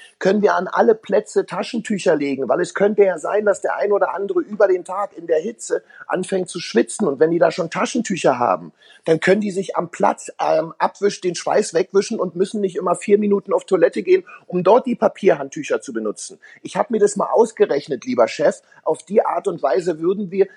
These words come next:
in einer Woche circa zweihundertvierundsiebzig Minuten Arbeitszeit,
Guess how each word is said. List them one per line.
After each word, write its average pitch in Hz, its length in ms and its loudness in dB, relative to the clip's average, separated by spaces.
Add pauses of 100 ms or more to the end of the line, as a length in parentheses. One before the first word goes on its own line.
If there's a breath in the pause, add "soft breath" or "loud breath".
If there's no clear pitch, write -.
(120)
in 175 140 -2
einer 170 160 2
Woche 202 440 -2
circa 185 380 -2
zweihundertvierundsiebzig 202 1400 -2
Minuten 180 440 -2
Arbeitszeit, 202 1300 0